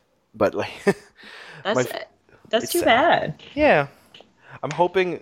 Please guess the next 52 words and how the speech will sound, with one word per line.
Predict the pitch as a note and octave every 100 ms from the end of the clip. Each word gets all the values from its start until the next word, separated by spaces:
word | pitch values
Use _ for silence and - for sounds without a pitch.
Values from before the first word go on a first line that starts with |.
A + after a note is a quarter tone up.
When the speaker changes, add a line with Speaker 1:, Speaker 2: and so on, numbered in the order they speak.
| _
Speaker 1:
they, | C3+
they | B2+ D3+
just, | D#3+ D#3+
oh | D3+
yeah, | D3+ C#3+
they | C#3
decided | C#3 - D3+ E3+ D3+
not | B2 A#2+ A2+
to | -
put | A#2+ _ - -
one | A#2
out | F2+
next | D#2+ F#2 -
year, | B2 B2+ D#3
so | - G2+ F#2+ F#2 - - _ -
Speaker 2:
I | B3
Speaker 1:
we | C#4+
Speaker 2:
was | D4
Speaker 1:
ha- |
Speaker 2:
gonna | D#4+ F#4+ G#4
say, | - C4 B3+ E3 C3
I, | D3+
did | F3+ G#3 G3+
I | G3
read | E3+ G3 G3+
that | D#3+ D3+ -
somewhere, | E3 C#3+ A#2 -
that | F3
they're | E3+
Speaker 1:
Yeah. | B2+
Speaker 2:
taking | - E3+
a |
year | E3+ D#3+ D3
off? | C3 - - - -
Speaker 1:
Yeah, | A#2
they're | G#2+
taking | - C3+ C#3
a |
year | C#3
off, | B2 B2
and | A#2+
they're |
coming | - B2 A2+
out | A2+
with | A2+
a, | A#2 G2 D#2
like, | E2
a | F2+ D#2
kind | - - F2+
of, | D#2
like, | E2 F#2
a | D#2+ B1 G#1+ G1+